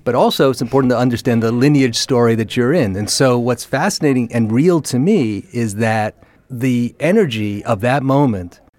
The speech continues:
gave rise to the way that you and David Life, who you became partners after the cafe or during the cafe, you created Jiva, Jivamukti Yoga,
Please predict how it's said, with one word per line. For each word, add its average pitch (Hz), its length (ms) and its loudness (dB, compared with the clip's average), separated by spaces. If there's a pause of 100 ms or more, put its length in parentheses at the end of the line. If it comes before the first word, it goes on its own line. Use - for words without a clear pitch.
(160)
gave 123 300 0
rise 135 640 0
to 113 400 -4
the 110 120 -4
way 113 240 0
that 110 80 -2
you 123 300 0
and 110 120 -2
David 107 520 -4 (200)
Life, 101 360 -6
who 95 160 -8 (180)
you - 100 -10
became 104 280 -6
partners 107 520 -10 (220)
after 95 220 -10
the 110 80 -12
cafe 98 420 -8
or 101 80 -4
during 98 220 -12
the 104 80 -10
cafe, 95 480 -12 (720)
you 113 100 -8
created 123 400 -4
Jiva, 110 400 -2
Jivamukti 117 500 0
Yoga, 113 480 0